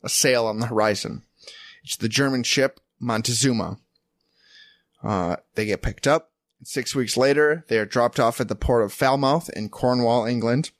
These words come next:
And they, they go through customs. They enter statements at the, uh, to the officials at the customs house regarding what happened. Um, all three of them were as candid as they could be because they are experienced sailors, and they,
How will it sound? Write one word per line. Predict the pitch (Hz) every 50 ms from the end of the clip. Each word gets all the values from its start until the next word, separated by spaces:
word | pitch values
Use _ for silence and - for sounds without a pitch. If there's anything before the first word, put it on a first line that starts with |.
| _ _ _ _ _ _ _ _ _ _ _ _ _ _ _ - - _ - - _ -
And | - 104 110 101 104 110 113
they, | 117 123 120 113 107 110 113 73
they | 78 104 120 113
go | 110 117 113
through | 110 - - 113 107 101
customs. | - - - 147 - - - 156 151 151 -
They | 135 110
enter | 101 117 120 120 - 120 107 104 107 104 - -
statements | - - - 127 117 - 135 143 147 160 - -
at | 92 110 - -
the, | 113 107 101 101 98 - - _
uh, | 107 107 101 95
to | - - -
the | 120 104
officials | - - - 147 - - 170 160 151 - -
at | 120 -
the | -
customs | - 139 139 - - 165 147 -
house | - 156 151 151 - - - - - - - - - - - - - - _ _ -
regarding | 117 113 117 117 117 113 110
what | 107 110
happened. | 131 156 156 - - 165 165 170 - - - _ - - - _ _ _ _ - -
Um, | 113 113 107 101 98 - -
all | 123 123 120
three | - - 151 156 160
of | 160 151
them | 165 160 151 147 139
were | 131 123 117
as | 110 - -
candid | - - 143 135 135 135 131 131 139 143 170 - _ _ _ _ _ _ _ _
as | - - 98 87 -
they | - -
could | - 156 151 151
be | 160 165 165 165 226 - _ _ _ _ -
because | - 110 101 - - 104 92 101 101 117
they | - 120 120 120 120 113
are | - 95 113 110 110 110 110 127 160 -
experienced | 120 - - - - 120 110 110 104 95 - -
sailors, | 143 131 131 127 127 131 143 160 -
and | - - 120 127
they, | 117 107 104